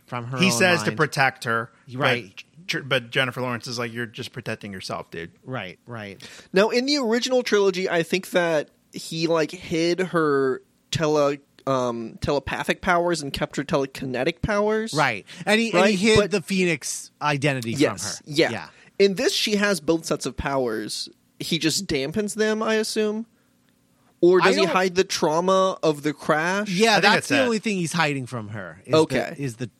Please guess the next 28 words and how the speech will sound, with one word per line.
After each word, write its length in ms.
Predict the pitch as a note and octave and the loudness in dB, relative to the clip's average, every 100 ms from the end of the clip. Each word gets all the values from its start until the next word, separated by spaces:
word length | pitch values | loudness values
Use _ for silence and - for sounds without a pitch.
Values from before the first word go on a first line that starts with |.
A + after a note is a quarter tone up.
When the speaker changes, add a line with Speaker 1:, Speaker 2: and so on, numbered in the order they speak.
| - | -10
Speaker 1:
the, 180 | C3 A2 | -8 -8
the 100 | B2+ | -8
crash 400 | A2+ C#3 A2 G#2 | -8 -6 -6 -8
trauma. 460 | - G2+ F2 D#2+ F2 - _ _ _ _ _ | -12 -12 -12 -16 -20 -20 _ _ _ _ _
Speaker 3:
It's 140 | - - | -8 -4
not 180 | C3 A#2+ | -2 -2
a-, 120 | B2+ | -4
not 300 | F3 E3 E3+ | 0 2 2
as 200 | C#3+ C3+ | 2 0
bad, 360 | G#2+ A#2+ A#2 C3 | 0 0 0 -2
in 80 | B2+ | -2
my 120 | A#2+ | -2
opinion, 440 | B2+ A#2+ A2 A#2+ | -2 -4 -6 -6
but 180 | A#2 A#2 | -4 -4
Speaker 1:
Yeah. 140 | C#3 | -2
Speaker 3:
still 220 | A2+ G#2+ A#2+ | -2 0 0
bad. 280 | G2+ G#2+ - _ _ _ _ | -2 -4 -8 _ _ _ _
Speaker 1:
So 300 | - G3 F#3 | -4 0 0
Jessica 380 | D#3 A#3+ A#3+ A#3+ | 2 0 0 -2
Chastain 520 | - G#3 G3 G#3 F#3 | 0 0 0 -2 -2
meets 240 | F3+ F#3 F#3+ | 0 0 0
up 220 | E3+ - | 0 0
with 440 | D#3+ D#3+ - _ _ _ - | -2 -2 -4 _ _ _ -8
a 80 | C#3+ | -2
bunch 240 | E3 D#3 | 0 0
of 100 | C#3+ | 0
other 240 | D3+ C#3+ C3+ | 0 0 -2
aliens 640 | B2+ B2 A#2+ A#2+ A#2+ - | -4 -4 -6 -6 -10 -16